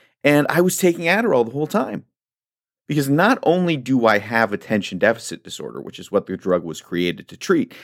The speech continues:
but if you're going to write a book and you literally have to sit in front of the computer for hours at a time, Adderall makes it easier.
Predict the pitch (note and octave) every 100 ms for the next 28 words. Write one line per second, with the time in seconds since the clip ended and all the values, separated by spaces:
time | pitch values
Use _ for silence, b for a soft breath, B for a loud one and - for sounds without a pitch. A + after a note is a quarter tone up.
0 | B B D3 B2+ C3+ G#3+ B3 F3 F#3 F3+
1 | - D#3+ C3 B2+ A2+ G#2+ A2 - _ _
2 | _ _ _ _ _ _ _ _ _ _
3 | _ _ _ _ _ A#2 A#2+ F3+ G3 D3
4 | E3+ F3 F3 E3+ D3+ C3+ A2+ G#2+ - D3+
5 | D#3+ B2 A2+ - C3 A#2 A2+ G#2+ - A2+
6 | G#2 - - A#2+ B2+ C3 A#2+ A2 A2+ A#2+
7 | F2+ E2 A2 C3+ _ _ _ _ _ _
8 | _ _ _ _ - C3 F#3+ F#3 G#2+ F2+
9 | G#2+ D#3 _ _ _ - A2+ G2 F#2 -
10 | C#3+ G#3 G#3 F#2+ -